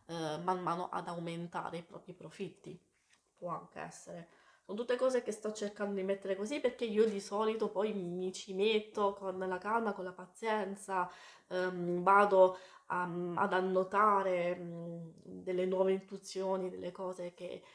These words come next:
eh, mi danno in un preciso momento, e quindi, ehm, richiede molto più tempo di, eh, di quello che, che vedete adesso. Quindi sicuramente adesso faccio,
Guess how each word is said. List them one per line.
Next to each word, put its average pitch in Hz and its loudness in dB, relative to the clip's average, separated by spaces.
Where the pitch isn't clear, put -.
eh, 185 -8
mi 190 0
danno 185 2
in 190 0
un 185 -2
preciso 185 -8
momento, 190 -2
e 175 -6
quindi, 175 -8
ehm, 170 -2
richiede 196 6
molto 208 6
più - -14
tempo 180 -2
di, 180 -8
eh, 190 -8
di 180 -12
quello 190 4
che, 180 -4
che 190 -6
vedete 180 -4
adesso. 165 -6
Quindi 180 -6
sicuramente 190 -4
adesso 175 -8
faccio, - -8